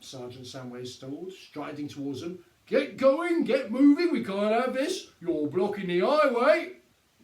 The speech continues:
Nobody ever disobeyed Sergeant Samways, and soon the people were drifting back to their cars and getting in.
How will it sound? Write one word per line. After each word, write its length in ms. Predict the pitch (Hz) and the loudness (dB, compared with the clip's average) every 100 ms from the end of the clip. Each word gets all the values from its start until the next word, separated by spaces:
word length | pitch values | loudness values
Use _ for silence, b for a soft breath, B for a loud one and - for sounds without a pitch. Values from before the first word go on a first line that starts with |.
| - - _ _ _ _ _ - | -20 -20 _ _ _ _ _ -10
Nobody 440 | 202 240 - - 175 | -8 -8 -10 -14 -14
ever 200 | 170 135 | -12 -12
disobeyed 680 | 107 92 101 90 87 85 | -16 -18 -20 -20 -20 -20
Sergeant 400 | - 98 87 95 | -20 -20 -20 -20
Samways, 640 | 92 90 82 76 69 _ _ _ _ _ _ | -20 -20 -20 -20 -20 _ _ _ _ _ _
and 100 | 147 | -14
soon 240 | 143 214 226 | -8 -4 -4
the 60 | |
people 300 | 226 214 180 | -4 -6 -6
were 80 | 185 | -6
drifting 360 | 143 165 190 185 | -6 -10 -12 -10
back 180 | 180 - | -10 -10
to 80 | |
their 140 | - 185 | -14 -14
cars 480 | - 135 135 135 131 | -10 -10 -8 -10 -12
and 100 | 113 | -12
getting 280 | 123 120 | -12 -12
in. 180 | 117 101 | -12 -14